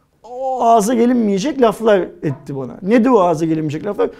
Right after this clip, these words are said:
"Siz kendinizi yayıncı mı zannediyorsunuz? Pespaye işler yapıyorsunuz değil mi?" Öyle bir şey söyledi. Ee, "Biz gerekirse hem seni hem yayınını Türkiye'de bitiririz." dedi.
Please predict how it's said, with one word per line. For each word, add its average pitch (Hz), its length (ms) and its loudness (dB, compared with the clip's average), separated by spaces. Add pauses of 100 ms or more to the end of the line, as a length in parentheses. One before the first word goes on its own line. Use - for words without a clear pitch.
(160)
"Siz 226 240 -6
kendinizi 240 500 0
yayıncı 233 400 0
mı 233 100 0
zannediyorsunuz? 170 840 -4 (320)
Pespaye 233 600 2
işler 226 320 2
yapıyorsunuz 156 600 0
değil 311 120 -4
mi?" 220 100 0
Öyle 180 220 0
bir 175 60 -4
şey 180 180 -4
söyledi. 143 600 -6 (500)
Ee, 180 300 -2
"Biz 214 200 2
gerekirse 254 760 0 (300)
hem 247 280 0
seni 262 460 -2
hem 254 240 0
yayınını 240 560 2
Türkiye'de 254 540 -2
bitiririz." 214 800 -2 (300)
dedi. 147 340 -4